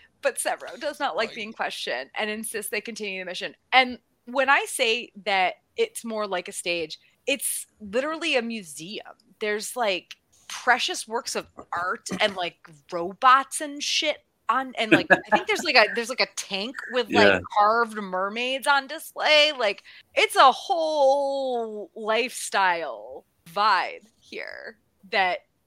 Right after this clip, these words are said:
Speaker 1: they're just wandering through, and, but it's silent and just spick and span clean in ways that are like, "This shouldn't have been this easy," right?
Speaker 3: Mm-hmm.
Speaker 2: Yeah.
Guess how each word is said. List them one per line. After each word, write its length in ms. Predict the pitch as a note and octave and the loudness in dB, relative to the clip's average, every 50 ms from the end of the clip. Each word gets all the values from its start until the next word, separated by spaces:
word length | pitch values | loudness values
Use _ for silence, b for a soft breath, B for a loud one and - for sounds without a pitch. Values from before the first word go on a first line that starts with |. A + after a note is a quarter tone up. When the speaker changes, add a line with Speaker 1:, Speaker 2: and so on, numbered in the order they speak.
| _ _ _ - | _ _ _ -6
Speaker 1:
they're 160 | A#3+ G#3 F#3+ | -4 -4 -4
just 180 | F#3 G3+ - F3 | -6 -10 -16 -16
wandering 720 | D#3+ D#3 F3+ F#3 F#3+ G3+ G3+ G3 F#3 F#3 E3 D3+ E3+ G3 - | -10 -6 -4 -4 -4 -4 -6 -10 -10 -10 -10 -10 -12 -18 -18
through, 320 | - F3+ C#3+ A2+ G#2+ - - - | -16 -14 -12 -12 -14 -16 -16 -16
and, 160 | G3 G3 G3+ - | -16 -16 -16 -12
but 200 | G3 A3 G#3+ G3+ | -10 -10 -10 -8
it's 280 | G#3 - - - - - | -8 -8 -8 -8 -8 -6
silent 640 | - - F#3+ G3+ F3+ C#3 G#2 - _ - - - _ _ _ _ _ _ _ _ _ _ _ _ _ _ _ - _ - | -4 -4 -4 -6 -8 -14 -18 -20 _ -20 -20 -20 _ _ _ _ _ _ _ _ _ _ _ _ _ _ _ -20 _ -16
and 200 | F#3+ F3+ F3 D#3+ _ | -14 -14 -14 -18 _
just 280 | - - F#3 D#3+ - - _ _ _ _ _ _ _ - | -16 -14 -14 -14 -14 -18 _ _ _ _ _ _ _ -14
spick 340 | - - - - C#4+ - D4 | -12 -10 -6 -6 -6 -6 -6
and 140 | C4+ C4 B3+ | -8 -8 -6
span 420 | - B3 A#3 A3+ A3 G#3 F#3+ E3+ - | -4 -2 -2 -2 -2 -2 -4 -12 -16
clean 580 | - - - - G#3 G3+ G3 G3 F#3 E3 D#3 D#3 D3+ D3 D3+ _ _ _ _ _ _ _ _ _ _ _ - - - | -20 -18 -14 -14 -12 -12 -12 -14 -14 -16 -20 -20 _ _ _ _ _ _ _ _ _ _ _ _ _ _ -20 -14 -10
in 200 | G3+ F#3+ F#3+ F#3+ | -8 -8 -8 -6
ways 300 | F3+ F#3 F#3 F3+ E3+ - | -6 -4 -4 -6 -6 -6
that 280 | - F3+ F3 E3 - _ - | -4 -2 -2 -2 -4 _ -6
are 120 | F#3+ F3+ E3+ | -6 -6 -4
like, 480 | E3+ F3 E3+ E3 E3 - - - _ _ _ _ _ _ _ _ _ _ _ _ _ _ _ _ _ - | -6 -6 -6 -6 -8 -12 -16 -20 _ _ _ _ _ _ _ _ _ _ _ _ _ _ _ _ _ -10
"This 140 | G3 F#3+ | -8 -6
shouldn't 240 | - - G3+ F#3 F#3+ | -6 -6 -8 -8 -10
have 80 | F#3 E3+ | -10 -10
been 160 | E3 D3+ D#3+ | -10 -12 -10
this 220 | D#3 C#3+ - - | -12 -14 -14 -16
easy," 320 | C3 C#3 - - C#3+ A2+ A2+ A#2+ | -18 -18 -18 -18 -18 -18 -16 -14
right? 320 | B2 B2+ D3 D#3+ D3+ - _ _ _ _ _ _ _ _ _ - _ - | -10 -8 -8 -8 -8 -12 _ _ _ _ _ _ _ _ _ -20 _ -12
Speaker 3:
Mm-hmm. 440 | - G2 F#2+ F#2 F2+ F#2+ F#2+ F#2+ G2+ - _ _ _ _ _ - _ _ _ _ | -8 -8 -8 -8 -8 -8 -8 -8 -10 -12 _ _ _ _ _ -20 _ _ _ _
Speaker 2:
Yeah. 240 | F#2+ G#2+ G#2+ G#2 G#2+ | -16 -14 -14 -14 -14